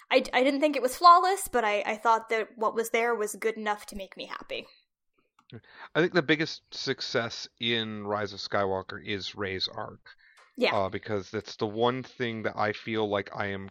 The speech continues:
Speaker 2: completely satisfied with up to the Rey who, uh, Rey Skywalker, and I'm like, "Yeah, okay, I guess, but you don't need it.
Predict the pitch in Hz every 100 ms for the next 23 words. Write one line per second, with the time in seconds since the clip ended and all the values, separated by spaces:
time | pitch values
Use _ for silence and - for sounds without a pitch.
0 | - 113 - - 117 113 113 113 - 101
1 | 98 95 - 95 95 92 101 101 95 _
2 | - - - - _ _ _ _ - 143
3 | 165 - - - 156 131 104 95 101 -
4 | _ _ _ _ 113 107 113 107 104 101
5 | 98 _ _ _ - 113 127 131 117 165
6 | 127 98 98 107 _ _ - 113 101 92
7 | 107 113 110 104 104 - - 135 135 117
8 | 104 104 113 104 101 101 110 110 107 196
9 | - - 175 170 165 160 151 147 143 -
10 | 127 127 117 107 123 117 113 113 - -
11 | - - 113 107 110 - 110 127 123 110
12 | 113 120 107 104 107